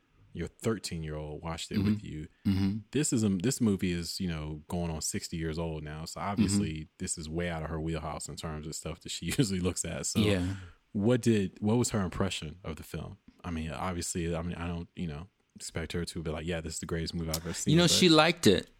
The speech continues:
Speaker 2: She liked it. Um, the aspect, the, the, the fact that it had a very,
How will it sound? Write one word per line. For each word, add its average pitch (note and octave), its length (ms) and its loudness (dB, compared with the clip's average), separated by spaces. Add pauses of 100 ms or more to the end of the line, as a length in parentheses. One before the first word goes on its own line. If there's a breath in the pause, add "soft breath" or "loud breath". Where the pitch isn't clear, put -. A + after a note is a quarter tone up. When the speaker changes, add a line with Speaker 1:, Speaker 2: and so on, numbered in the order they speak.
(180)
Speaker 2:
She - 180 8
liked C3+ 280 6
it. - 220 4 (120)
Um, A2 640 8
the B2 200 10
aspect, - 640 4
the, C3 100 10 (160)
the, - 280 6
the B2 120 4
fact E3+ 300 2 (200)
that A#2 140 6
it A#2 100 8
had A#2+ 180 4
a A2+ 60 6
very, G#2 720 6